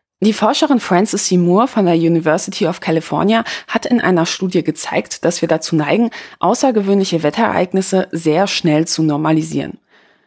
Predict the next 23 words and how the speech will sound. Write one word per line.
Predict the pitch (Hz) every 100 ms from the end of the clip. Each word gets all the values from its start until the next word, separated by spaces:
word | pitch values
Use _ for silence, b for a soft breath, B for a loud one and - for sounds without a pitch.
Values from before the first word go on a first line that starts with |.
| b b _ _
Dazu | - 185 - 311
hat | 285 -
sie | 226
sich | 214 -
mehr | 175 196
als | 180 -
zwei | - 147 190
Milliarden | 214 196 175 180 165
Twitter-Posts | - - 220 - 143 175 - - -
über | 190 196
das | 175 180
Wetter | - 170
angesehen. | - 156 - - - - B B B B B B
Der | - 214
Studie | - 302 330
zufolge | 277 - 247 226
dauert | 185 196 220
es | 196 -
in |
der | 180 160
Regel | 165 170
fünf | - 202 240 -
Jahre, | 180 196 165 190